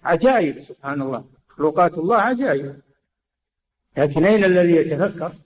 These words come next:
الله الذي خلق سبع سماوات ومن الأرض مثلهن، يتنزل الأمر، أمر الله جل وعلا بينهن، بين السماوات والأراضين،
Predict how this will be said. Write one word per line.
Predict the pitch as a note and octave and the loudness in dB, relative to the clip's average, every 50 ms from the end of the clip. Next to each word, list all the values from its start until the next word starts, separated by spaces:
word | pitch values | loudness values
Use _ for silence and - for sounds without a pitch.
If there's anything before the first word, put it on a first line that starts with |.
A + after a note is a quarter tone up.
| _ _ _ _ _ _ _ _ _ _ _ _ _ _ _ - - | _ _ _ _ _ _ _ _ _ _ _ _ _ _ _ -8 -2
الله | B2 C#3+ E3 F3 D#3+ E3 | 0 2 4 4 4 4
الذي | E3+ D#3+ D#3+ D#3 D#3 D3+ | 4 4 2 2 0 -2
خلق | D#3 - F3+ F3 D#3+ D3 D3 D3 D3 D3+ - - - _ _ _ _ _ _ _ _ _ _ _ | -2 -2 -2 0 0 -2 0 -2 -4 -4 -4 -10 -20 _ _ _ _ _ _ _ _ _ _ _
سبع | - E3+ F3 E3 D#3 D#3 D#3 | 2 2 2 4 4 2 2
سماوات | - - D#3+ D#3+ D3+ C#3+ C#3+ D3 C#3+ C3+ C#3+ - - - - - _ _ _ _ _ _ - | 2 0 0 2 2 2 4 4 4 2 0 -6 -18 -20 -20 -20 _ _ _ _ _ _ -10
ومن | - C#3 D3+ D#3+ D#3+ | -4 -2 0 2 2
الأرض | D3+ D3+ D#3 F3 F#3 F#3 G3+ | 4 4 2 2 0 -2 -2
مثلهن، | G3 F#3 F3 - D#3 D3+ D3 C#3 C#3 B2+ - - - - - _ _ _ _ _ _ _ - - | -2 -2 -2 -2 -2 -2 0 0 -2 -6 -8 -12 -16 -18 -20 _ _ _ _ _ _ _ 0 2
يتنزل | D#3+ D#3 D#3 E3 E3 E3 F3+ G#3+ A3 G#3 F3 F3+ E3+ E3+ D#3+ E3 | 2 2 4 4 4 4 4 2 2 0 0 2 2 4 4 4
الأمر، | D#3+ D3 C#3 C#3+ D#3+ F3 D#3+ D3+ D3 D3+ C#3+ C#3+ C#3+ D3 D3 - - | 4 4 4 2 2 2 0 0 0 0 0 -2 -4 -8 -12 -6 -2
أمر | F#3+ F#3 E3 E3 D3+ D3 | 0 2 2 2 2 2
الله | D3 D3 D#3+ F3+ E3 D3 C3+ | 2 4 4 4 4 2 2
جل | B2+ C#3+ C#3+ C#3 C3+ | 0 -2 0 0 0
وعلا | C#3 C3 B2+ B2+ C#3+ E3+ F3+ F3+ | 2 2 2 2 0 0 0 0
بينهن، | E3 C#3 C#3+ C#3+ C#3+ C#3+ D3 D3 C#3 C3+ C3+ C#3 C#3 C3+ C3 C3 C3 C3 - - _ _ _ _ _ _ _ _ _ _ _ _ - | 0 0 0 0 2 0 0 0 0 0 0 0 0 -2 -2 -4 -6 -8 -10 -20 _ _ _ _ _ _ _ _ _ _ _ _ -2
بين | B2+ D#3+ E3 D3+ | 0 2 2 4
السماوات | D3+ D3+ D3+ - F3 D#3+ D3+ D3+ D3 C#3+ C#3+ C#3+ D3+ D3+ D3 D3+ D3 D3 | 2 0 -2 -2 0 0 2 4 4 4 4 4 4 4 2 2 0 -2
والأراضين، | C3 B2+ C3 B2+ B2+ C3+ C3 C3 C3+ C#3+ D3 C#3+ C#3 C#3+ C#3 C#3 C#3+ - | -2 -2 -2 -2 0 0 0 0 0 0 2 0 0 -2 -4 -8 -14 -16